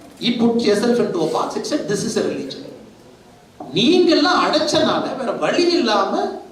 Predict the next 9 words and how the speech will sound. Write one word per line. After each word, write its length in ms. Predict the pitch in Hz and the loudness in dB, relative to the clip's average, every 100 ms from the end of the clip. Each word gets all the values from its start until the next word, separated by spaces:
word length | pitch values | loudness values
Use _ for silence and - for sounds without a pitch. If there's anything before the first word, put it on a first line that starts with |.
| - - - - | -20 -20 -20 -6
ஹிந்து 540 | 233 294 339 330 320 | 0 2 6 6 8
என்கின்ற 440 | - 247 240 240 | 4 2 -2 -2
வாழ்வியல் 680 | - 160 - 269 269 247 233 | 0 0 0 0 -2 -2 0
நெறியும் 480 | - 175 233 339 392 | 0 2 4 6 6
ரிலீஜன் 420 | - 277 294 285 | 4 6 6 4
என்கின்ற 400 | 254 233 214 220 | 2 2 0 -2
பாக்ஸுக்குள்ள 600 | 180 170 196 - 240 226 233 | -2 0 -2 -2 -4 -6 -6
நீங்க 180 | 190 | -6
அடைச்சிட்டீங்க. 340 | - - - | -8 -10 -14